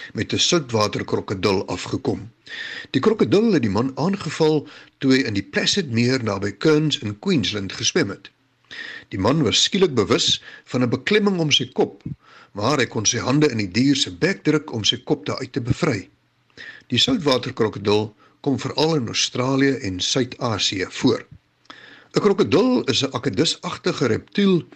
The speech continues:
met 'n liggaam oortrek met horingagtige skubbe en 'n kragtige stert wat vir voortbeweging, aanval en verdediging gebruik word. Vanweë sy skubbe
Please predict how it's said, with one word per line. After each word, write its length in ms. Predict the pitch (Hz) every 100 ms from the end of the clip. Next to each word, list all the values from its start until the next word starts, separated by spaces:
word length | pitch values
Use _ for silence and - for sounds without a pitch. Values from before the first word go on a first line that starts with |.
| - - - -
met 160 | 113
'n 140 | 117 95
liggaam 420 | 180 202 190 180
oortrek 600 | 139 131 - - 190 -
met 160 | 147 135
horingagtige 800 | 104 120 135 - 143 - 135 110
skubbe 560 | - - 180 175 170 - - - - -
en 140 | 110
'n 160 | 95 -
kragtige 520 | 202 156 - 185 -
stert 540 | - - 98 117 - - - -
wat 160 | - 95
vir 120 | 101
voortbeweging, 840 | - 196 196 175 156 165 175 165 -
aanval 600 | 143 160 147 165 151 - - _ -
en 280 | 160 175
verdediging 680 | 151 - 101 117 117 92 90
gebruik 400 | - 95 98 95
word. 300 | 104 90 - - _ _ - - - -
Vanweë 420 | 180 170 254 277
sy 160 | -
skubbe 640 | 101 - - 220 104 101